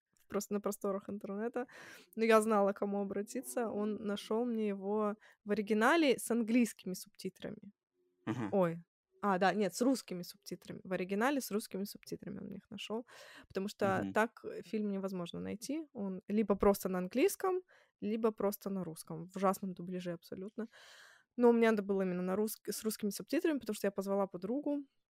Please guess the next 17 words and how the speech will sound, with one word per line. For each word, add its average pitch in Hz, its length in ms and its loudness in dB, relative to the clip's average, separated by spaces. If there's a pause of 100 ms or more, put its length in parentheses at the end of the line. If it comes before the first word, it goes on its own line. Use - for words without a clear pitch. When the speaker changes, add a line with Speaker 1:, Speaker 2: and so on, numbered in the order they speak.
(520)
Speaker 1:
Говорю: 214 300 2
Мы 226 160 4
щас 214 340 0 (420)
Заказали - 420 6
Speaker 2:
Подожди, - 20 6
эт-, 233 180 6
Speaker 1:
роллы, 233 120 10
Speaker 2:
это 165 140 6
было 165 240 10
Speaker 1:
говорю. - 20 8
Speaker 2:
вот, 147 280 8
это 139 200 4
было 143 200 8
вот 143 180 6
на 127 100 4
днях, 107 280 2
да? 98 160 -2